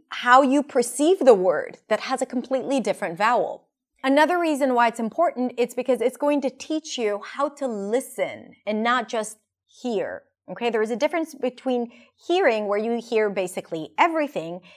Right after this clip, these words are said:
and how you're listening, which is what you're focusing on, or how you make sense of what it is that you're hearing.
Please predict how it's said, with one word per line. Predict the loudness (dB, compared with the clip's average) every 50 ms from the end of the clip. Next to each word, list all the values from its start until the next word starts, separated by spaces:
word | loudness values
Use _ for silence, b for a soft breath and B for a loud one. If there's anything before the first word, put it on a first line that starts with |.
| b b _ -8
and | -4 -2 -2 0 0 0 -2 -2 -4 -8 -14
how | -12 -8 -6 -6
you're | -4 -4 -4 -4 -4
listening, | -4 0 2 2 2 2 0 -4 -4 -4 -6 -8 -10
which | -12 -12 -12
is | -10
what | -8 -8 -6 -4
you're | -6 -6 -6
focusing | -6 -4 -4 -2 -2 -4 -6 -8 -6 -6 -6 -6 -4
on, | -6 -6 -6 -8 -4 -2
or | 2 4 4 2
how | 2 0 -4 -2 -2 0
you | 0 -2
make | -2 -4 -6 -8
sense | -8 -6 -6 -6 -6 -8 -10 -12 -12 -12
of | -10 -8 -6
what | -6 -6 -4
it | -4 -4 -6
is | -6 -6 -6
that | -8 -8 -8
you're | -8 -12
hearing. | -12 -10 -10 -8 -8 -8 -8 -10 -14 -18